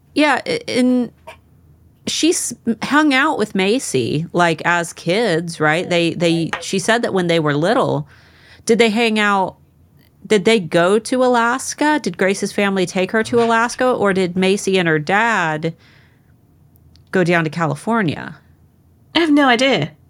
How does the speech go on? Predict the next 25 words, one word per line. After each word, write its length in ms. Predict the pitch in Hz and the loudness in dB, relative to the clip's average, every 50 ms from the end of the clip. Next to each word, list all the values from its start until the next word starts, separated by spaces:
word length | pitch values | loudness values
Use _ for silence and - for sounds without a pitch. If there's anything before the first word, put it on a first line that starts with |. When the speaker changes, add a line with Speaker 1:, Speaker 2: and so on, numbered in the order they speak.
| _ _ _ _ | _ _ _ _
Speaker 2:
I 80 | - 240 | -2 0
just 220 | 226 254 247 - | 0 0 -2 0
think 160 | - 262 240 | -2 -2 0
that 160 | 240 240 214 - | 2 0 2 2
they're, 220 | 233 220 208 214 | 2 4 4 4
like, 160 | 220 208 - | 2 2 0
the, 180 | - 202 214 208 196 196 202 208 | 0 0 0 0 0 -2 -4 -2
this 200 | - 240 240 - | -2 -4 -2 -2
is 80 | 226 220 | -4 -4
such 160 | 247 220 - | -4 -2 0
a 80 | 269 233 | 0 2
weird 300 | 208 220 226 214 208 202 | 2 2 2 2 2 0
family 380 | - - 208 202 190 185 180 | 0 0 0 0 2 0 0
dynamic 420 | 180 175 170 185 185 156 - - - | 0 0 0 0 0 0 -2 -4 -4
that 100 | - - | -6 -6
at 40 | 135 | -2
some 160 | - 180 180 | -2 -2 -2
point 160 | 180 170 151 | 0 0 -2
you're 80 | 156 151 | 0 -2
gonna 140 | 165 156 143 | -2 -2 -2
be 80 | 147 | -2
curious 420 | 147 - 180 156 135 110 95 127 - | -2 0 0 0 2 0 -2 -2 -4
and 100 | 98 - | -4 -2
ask, 560 | - 127 127 107 82 - - - - - - - | 0 2 2 2 0 -2 -4 -8 -12 -12 -8 -4
like, 260 | - 110 90 - - | -2 -2 -2 -4 -8